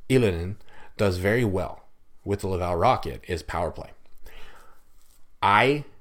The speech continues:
had originally wanted to see maybe him go on the same unit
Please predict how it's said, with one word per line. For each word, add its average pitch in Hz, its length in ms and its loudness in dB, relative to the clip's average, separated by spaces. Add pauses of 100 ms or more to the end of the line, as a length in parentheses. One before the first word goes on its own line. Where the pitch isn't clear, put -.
(240)
had 101 380 2
originally 101 640 2
wanted 95 320 -2
to 95 60 -4
see 98 240 -4
maybe 104 480 2
him 101 200 2
go 92 220 2
on 92 140 0
the 90 80 0
same 98 280 0
unit 107 400 2